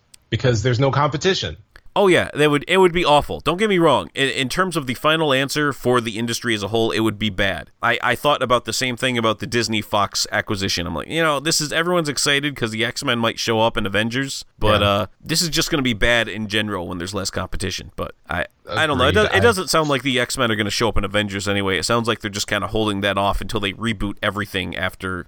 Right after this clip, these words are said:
Speaker 2: Infinity War two, but I don't know. I, we'll see.
Speaker 1: Um, actually, it's going to be Endgame.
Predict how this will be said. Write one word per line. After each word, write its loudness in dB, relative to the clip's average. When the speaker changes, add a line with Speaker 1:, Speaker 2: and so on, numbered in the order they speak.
Speaker 2:
Infinity -2
War -4
two, -4
but -6
I 0
don't -4
know. -10
I, -6
we'll -4
see. -4
Speaker 1:
Um, 2
actually, 0
it's -4
going 4
to 0
be 0
Endgame. 2